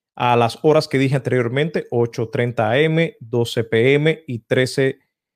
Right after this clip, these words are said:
eh, y diez treinta G M T, tendrían que restarle seis horas. Para nuestros amigos de Colombia, Ecuador, eh, y también creo que Panamá, tendrían que restarle cinco horas igual que aquí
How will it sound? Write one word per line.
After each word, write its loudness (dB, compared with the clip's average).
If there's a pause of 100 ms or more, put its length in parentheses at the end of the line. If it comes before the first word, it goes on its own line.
(200)
eh, 0
y 2
diez 2
treinta 2
G 0
M 2
T, 2
tendrían -2
que -2
restarle -2
seis -4
horas. -2 (680)
Para 4
nuestros -2
amigos 0
de 0
Colombia, 0
Ecuador, 0
eh, -4 (680)
y -8
también -4
creo -2
que -6
Panamá, -2 (260)
tendrían 0
que -2
restarle -2
cinco -4
horas 0
igual 0
que -4
aquí -6